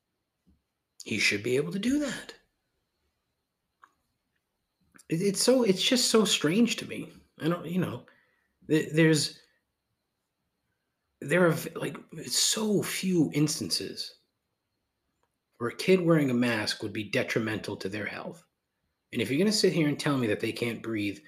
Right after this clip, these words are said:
then I think your kid has bigger problems. Probably has asthma or pneumonia or covid. I don't fucking know.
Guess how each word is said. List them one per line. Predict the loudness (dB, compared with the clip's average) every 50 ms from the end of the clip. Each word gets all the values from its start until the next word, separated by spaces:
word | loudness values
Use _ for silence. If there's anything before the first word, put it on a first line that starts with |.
| -20 _ _ _ _
then | -6 -4 -4 -4 -6 -10 -14 -8 -6
I | -6
think | -2 -2 -2 0 0
your | -2 0
kid | 2 2 2
has | 2 2 0
bigger | 0 -2 -2 -2 -2
problems. | -8 -6 -8 -8 -8 -8 -10 -12 -16 -16 -20 -20 -20 _ _ _ _ _ _ _ _ _ _ _ _
Probably | -4 -2 0 2 2
has | 2 2 2
asthma | 0 -2 -4 -6 -10 -12 -16 -18 -18 -20 _ _ _ _ _ _ _ _ _ _ _ _ _ _ _ _ _
or | -4 -4 -2
pneumonia | -2 -4 -4 -4 -4 -4 -4 -6 -8 -12 -14 -16 -18 _ _ _ _ _ _ _ _ _ -20 _ _ _
or | _ -4 -2
covid. | 0 0 0 0 0 -2 -4 -10 -12 -14 -20 _ _
I | 6
don't | 6 6
fucking | 4 2 -4 -4 -4 -6 -6
know. | -6 -10 -10 -10 -12 -14